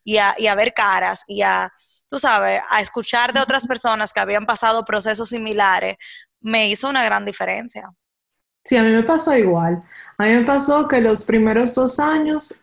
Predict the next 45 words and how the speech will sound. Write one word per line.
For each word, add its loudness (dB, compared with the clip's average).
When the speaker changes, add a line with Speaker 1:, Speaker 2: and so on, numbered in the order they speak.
Speaker 2:
yo 2
no, 4
o -2
sea, 0
si 2
yo 6
salía, 4
era 2
como 2
que 2
puntual, 2
porque 2
si 2
me 4
Speaker 1:
Ujú. 2
Speaker 2:
pasaba 2
de 6
lunes 6
a 4
viernes 4
en 2
la 2
universidad, 2
sábado 2
y 4
domingo 4
en 4
el 4
máster, 2
más 4
las 2
tareas, 4
más 0
los 0
parciales, 4
los 2
finales, 4
o -2
sea, 2
ya 4
cuando 4
yo 4
venía 6
a 2
ver, 2